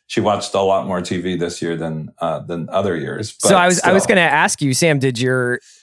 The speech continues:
Speaker 2: T V watching habits change decidedly this year, e-, either because of parenthood or covid or,
Speaker 1: No,
Speaker 2: or anything in
Speaker 1: in
Speaker 2: particular?
Speaker 1: fa-, no, in fact,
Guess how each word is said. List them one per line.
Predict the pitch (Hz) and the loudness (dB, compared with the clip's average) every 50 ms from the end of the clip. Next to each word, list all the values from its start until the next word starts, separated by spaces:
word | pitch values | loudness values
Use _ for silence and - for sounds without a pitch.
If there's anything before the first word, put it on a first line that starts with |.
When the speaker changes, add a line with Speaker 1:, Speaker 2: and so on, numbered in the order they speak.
| _ - 120 120 - | _ -20 -14 -8 -4
Speaker 2:
T | - 190 180 | -2 -2 0
V | 170 180 | 2 2
watching | 160 156 147 135 139 131 | 4 4 4 2 0 0
habits | 127 139 127 117 - 95 78 - - | 0 0 0 0 -2 -4 -8 -8 -6
change | - - 143 123 113 113 - | -2 -2 0 0 0 -2 -2
decidedly | - 117 113 - 120 110 107 107 107 110 110 | -4 -2 -2 0 0 0 0 -2 -2 -2 -2
this | 104 107 - - | -2 -2 -2 -2
year, | 110 107 104 101 113 _ _ | -2 -2 -4 -6 -12 _ _
e-, | - 135 139 - | -8 -8 -6 -2
either | - 135 139 131 135 127 | 0 2 2 2 2 0
because | 135 127 139 107 | 0 0 0 -2
of | 107 | -2
parenthood | - 139 131 127 131 123 135 139 127 123 117 | -2 0 0 0 0 0 2 2 2 2 2
or | 120 110 110 107 - _ _ - - - - - - - _ _ _ - | 0 0 -2 -2 -4 _ _ -20 -20 -20 -20 -20 -20 -20 _ _ _ 0
covid | - 214 214 196 170 190 185 170 165 156 147 | 2 2 4 4 4 4 4 6 6 6 6
or, | 127 | 6
Speaker 1:
No, | 131 151 165 185 196 - | 6 6 6 6 6 6
Speaker 2:
or | - | 6
anything | 151 160 160 151 160 151 | 6 6 4 4 4 2
in | |
Speaker 1:
in | 139 | 2
Speaker 2:
particular? | 131 147 160 160 151 156 139 123 117 101 | 2 4 2 4 4 4 2 2 2 0
Speaker 1:
fa-, | - - _ _ _ _ _ _ _ _ _ | -4 -10 _ _ _ _ _ _ _ _ _
no, | 139 143 165 180 202 196 | 0 2 4 4 4 4
in | 165 151 135 | 2 2 2
fact, | - - 135 139 139 139 139 - _ _ | 2 2 2 2 2 0 -4 -10 _ _